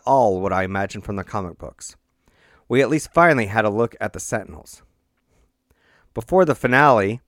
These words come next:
there is a scene with a three-dimensional display that looks a lot like the sand tables in Black Panther. Foreshadowing? Does X-Men hold up after twenty years? Up to the X-Men release, there had been three great superhero movies.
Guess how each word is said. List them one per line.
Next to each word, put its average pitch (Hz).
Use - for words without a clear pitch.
there 160
is 165
a 120
scene 180
with 110
a 117
three-dimensional 139
display 123
that 98
looks 120
a 95
lot 120
like 107
the -
sand 135
tables 98
in 98
Black 107
Panther. 101
Foreshadowing? 107
Does 127
X-Men 208
hold 175
up 170
after 151
twenty 147
years? 143
Up -
to 180
the 139
X-Men 139
release, 98
there 120
had 117
been 107
three 165
great 123
superhero 101
movies. 80